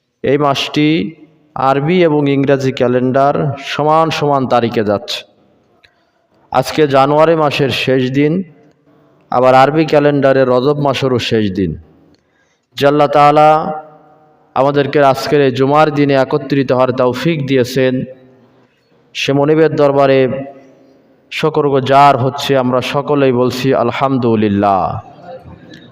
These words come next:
আগামীকাল থেকে শাবান মাস শুরু, শাবান মাসের পরেই রমজান মাস শুরু। রমজান আর মাত্র আঠাশ থেকে ঊনত্রিশ দিন বাকি আছে।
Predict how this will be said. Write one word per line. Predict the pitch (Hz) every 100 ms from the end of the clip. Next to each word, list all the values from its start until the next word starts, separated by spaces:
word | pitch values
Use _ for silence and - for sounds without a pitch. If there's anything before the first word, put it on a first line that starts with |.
| - - - - -
আগামীকাল | - 143 165 175 165 165 170
থেকে | 156 170 160 156
শাবান | - 151 143 143 160 165 165 160
মাস | 147 135 -
শুরু, | - 127 110 85 - - - _ _ _ _ _ _ _ _
শাবান | - - 139 147 170 170
মাসের | 160 151 156 151
পরেই | 127 131 135 151 139
রমজান | 131 131 123 139 147
মাস | 135 127 120
শুরু। | - 117 117 160 - - _ _ _ _ _ _ _ _
রমজান | 110 135 147 127 160 165 165 185 - - - _ _ _ _ _ _ _ -
আর | 143 151
মাত্র | 147 139 - 143
আঠাশ | 131 131 160 -
থেকে | 151 139 139
ঊনত্রিশ | 139 156 151 147 131
দিন | 120 120
বাকি | 113 107 120 104
আছে। | 98 - -